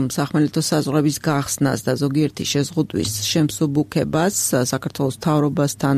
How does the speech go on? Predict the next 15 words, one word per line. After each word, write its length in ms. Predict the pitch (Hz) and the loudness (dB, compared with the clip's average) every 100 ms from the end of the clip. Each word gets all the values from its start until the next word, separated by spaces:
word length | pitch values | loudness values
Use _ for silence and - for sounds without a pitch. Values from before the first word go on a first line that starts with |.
| 135 | 2
არსებული 580 | 123 - 147 131 127 123 | 0 -2 0 2 2 2
უწყებათა 520 | 131 - 139 139 135 | 0 0 -2 0 -4
შორისი 420 | - 143 135 - | 0 -2 0 -6
საკოორდინაციო 840 | - 139 131 139 131 135 127 - 120 | -2 -2 0 -2 0 0 -2 -2 -4
საბჭოს 400 | - 135 - 135 | -2 -2 -2 -4
წარმომადგენლები 920 | - 139 143 139 139 - 143 139 180 185 - - - - - - | 0 2 4 4 0 2 2 4 2 2 -4 -16 -16 -18 -14 -2
ამის 300 | 170 170 165 | 0 2 2
ერთ-ერთ 560 | 156 151 202 170 - - 170 | 2 2 0 0 -2 0 2
მთავარ 500 | 147 - 165 156 151 | 2 0 0 2 4
მიზეზად 580 | 143 123 135 127 131 - | 2 4 0 0 -2 0
ასახელებენ 840 | 135 - 131 156 135 131 151 175 | -2 -2 -2 0 2 2 0 0
ტურისტული 600 | 175 143 135 - 135 135 139 147 | 0 0 -2 -2 0 4 4 2
სეზონის, 800 | 139 - 143 127 131 127 131 120 - - | 0 -2 -2 0 0 2 2 0 -4 0
ა, 120 | 143 - | 0 -2
მოახლოებას, 920 | - 143 127 120 - 135 135 175 202 | 0 2 2 -2 0 0 2 2 0